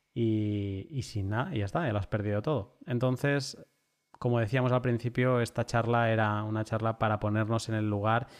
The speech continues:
de intentar ser soberanos y ser nuestro propio banco, nuestro propio custodio, y creo que hemos hecho un buen repaso que va a generar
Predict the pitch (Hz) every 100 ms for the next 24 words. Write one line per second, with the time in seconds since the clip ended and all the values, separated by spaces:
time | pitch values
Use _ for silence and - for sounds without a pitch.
0 | - 113 113 104 107 104 113 - 120 -
1 | 127 113 123 165 196 - 117 107 104 -
2 | 117 113 113 107 - 101 117 110 110 147
3 | 160 127 107 107 104 107 107 - - 117
4 | 120 160 - - - - - 113 104 101
5 | 101 - 107 104 123 - _ _ _ -
6 | 104 101 110 - 110 101 104 110 107 110
7 | 107 107 107 113 117 - 95 95 95 98
8 | - 98 98 98